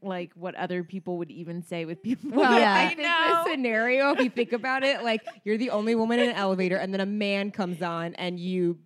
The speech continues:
Speaker 2: basically, like, say something to make him uncomfortable.
Speaker 3: Yeah.
Speaker 2: You're like, "Are you gonna do, try something?"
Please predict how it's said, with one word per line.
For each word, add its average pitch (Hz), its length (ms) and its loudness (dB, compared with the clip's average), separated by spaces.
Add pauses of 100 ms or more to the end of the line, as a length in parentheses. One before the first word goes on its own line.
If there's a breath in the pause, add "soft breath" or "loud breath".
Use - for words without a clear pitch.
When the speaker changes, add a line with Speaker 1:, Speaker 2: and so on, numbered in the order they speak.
(260)
Speaker 2:
basically, 240 580 0
like, 196 200 0
say 226 180 2
something 226 240 2
to 214 60 2
make 208 200 -2
him 208 100 -4
uncomfortable. 202 400 0
Speaker 3:
Yeah. 285 340 8
Speaker 2:
You're 202 100 4
like, 190 140 -2
"Are 202 80 0
you 196 200 0
gonna 196 220 -2
do, 175 120 -8
try 180 280 -2
something?" 214 440 -2